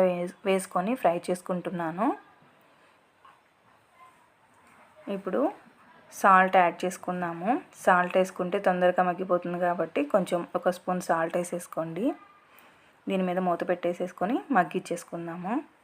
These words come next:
మధ్య మధ్యలో టమోటాలని కలుపుకుంటా ఉండాలండి. కలుపుకొని మళ్ళీ మూత పెట్టుకొని మగ్గించుకుందాము. Almost మగ్గిపోయింది. ఇప్పుడు దీంట్లో కొంచెం జీలకర్ర, అలాగే నాలుగు రెబ్బల చిన్నుల్లిపాయలు వేసుకొని కలుపుకొని ఒక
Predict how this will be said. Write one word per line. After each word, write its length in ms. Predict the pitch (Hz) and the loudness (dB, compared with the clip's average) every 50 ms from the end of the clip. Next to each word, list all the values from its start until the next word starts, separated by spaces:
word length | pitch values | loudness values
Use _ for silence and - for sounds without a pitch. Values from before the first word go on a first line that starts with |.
| _ _ _ _ _ _ _ _ _ _ - - 226 208 | _ _ _ _ _ _ _ _ _ _ -10 -4 -2 -2
మధ్య 220 | 196 180 - 202 202 | 0 0 0 0 0
మధ్యలో 260 | 196 185 196 185 208 202 208 | 0 0 0 0 2 4 6
టమోటాలని 560 | 196 185 190 190 190 190 180 175 180 208 233 247 - - 190 | 6 6 4 4 2 2 0 0 0 0 0 0 2 4 4
కలుపుకుంటా 560 | 185 180 - - - 185 185 180 - 190 190 190 180 | 4 4 2 0 2 2 2 4 6 6 6 6 6
ఉండాలండి. 540 | 170 165 165 165 165 165 165 160 165 190 247 302 415 - - _ _ _ - - - - - _ _ - - | 2 0 0 0 0 -2 -6 -6 -4 -2 0 0 0 -2 -8 _ _ _ -20 -20 -20 -20 -20 _ _ 0 2
కలుపుకొని 400 | 185 180 180 - 185 185 196 208 196 | 2 2 2 0 -2 0 0 2 2
మళ్ళీ 200 | 180 180 185 185 185 | 2 2 2 0 0
మూత 140 | 180 175 175 180 185 | 0 0 0 -2 -4
పెట్టుకొని 340 | 175 - - 160 175 220 254 240 196 | -4 -4 -4 -4 -2 0 0 0 0
మగ్గించుకుందాము. 760 | 170 156 165 160 - - - 170 160 160 160 156 160 190 247 330 - - _ _ _ _ _ _ _ _ _ _ _ _ _ _ _ _ _ _ _ _ _ - 202 196 | 0 -2 -4 -8 -10 -10 -10 -8 -8 -8 -8 -6 -4 -4 -4 -4 -4 -8 _ _ _ _ _ _ _ _ _ _ _ _ _ _ _ _ _ _ _ _ _ 4 6 6
Almost 440 | 190 185 185 190 196 202 - - 202 185 | 8 6 4 0 -4 -6 -6 -4 -4 -2
మగ్గిపోయింది. 600 | 165 170 190 - 202 190 180 175 170 180 220 277 359 349 294 - | -2 -4 -6 -6 -4 -4 -4 -6 -6 -2 -2 -2 -2 -2 -4 -4
ఇప్పుడు 200 | 185 - 190 170 170 185 | -4 -2 -4 -4 -2 -4
దీంట్లో 320 | 180 180 180 180 214 233 262 254 - 180 | -4 -4 -2 -2 0 -2 0 0 -2 -2
కొంచెం 260 | 175 175 - 185 185 180 - - | -2 -2 -4 -4 -4 -2 -2 -2
జీలకర్ర, 580 | 175 175 185 180 - 175 165 190 196 214 285 370 - - - - - - - - _ - 190 190 | -2 -2 -2 0 0 0 -2 0 0 0 0 -2 -4 -8 -14 -20 -20 -20 -20 -10 _ 4 6 6
అలాగే 320 | 185 185 180 175 208 226 220 202 | 6 4 4 2 0 0 2 2
నాలుగు 220 | 180 175 175 180 185 180 | 4 4 4 2 2 0
రెబ్బల 200 | 170 165 175 185 185 185 - | 0 0 2 2 2 2 0
చిన్నుల్లిపాయలు 580 | 190 175 180 180 185 - 180 180 180 175 180 180 175 | -4 -4 -4 -4 -2 0 0 0 2 0 0 -2 -4
వేసుకొని 440 | 175 - - - - 175 185 214 220 - 185 | -6 -8 -10 -10 -8 -4 -4 -2 2 4 2
కలుపుకొని 520 | 175 175 - - - 180 165 165 202 254 349 403 - _ _ _ - - - - _ - | 2 2 0 -6 -6 -6 -4 -2 -2 -4 -4 -4 -8 _ _ _ -20 -20 -20 -20 _ -10
ఒక 140 | 208 - | 0 2